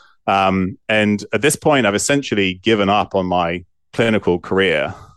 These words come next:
uh, because I would have had to restart all my training from scratch in the U S. And I had this, this stuff working with athletes, you know, sort of like, you know, these sta-, this startup company. And then I also had some academic stuff after doing my P H D.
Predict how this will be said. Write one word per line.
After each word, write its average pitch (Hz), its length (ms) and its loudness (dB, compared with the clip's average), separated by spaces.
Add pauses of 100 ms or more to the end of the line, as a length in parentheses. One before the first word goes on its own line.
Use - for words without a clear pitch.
(160)
uh, 98 240 2
because 98 840 0 (120)
I 104 40 2
would 104 80 2
have - 80 -4
had 110 160 0
to 104 100 0
restart 104 640 2
all 104 120 0
my 98 160 2
training 98 360 -2
from 90 160 -8
scratch - 400 -2
in 95 60 -8
the 90 100 -2
U 92 140 0
S. 87 260 0
And 92 80 -4
I 90 80 0
had 98 180 0
this, 92 300 -2 (600)
this 107 140 0
stuff 110 300 0
working 104 240 2
with 104 100 2
athletes, 139 580 0
you 110 80 -4
know, 90 380 0 (220)
sort 104 180 -2
of 95 120 -2
like, - 180 0
you 107 80 -2
know, 92 100 0
these 92 180 -6
sta-, - 240 0
this 95 180 -2
startup 127 400 0
company. 113 360 0
And 101 100 0
then 92 80 -2
I 98 40 2
also 104 240 0
had 98 200 0
some 92 200 -4
academic 98 400 -2
stuff 98 320 0
after 95 200 0
doing 95 120 0
my 87 100 -2
P 92 140 -2
H 92 160 -2
D. 90 240 -4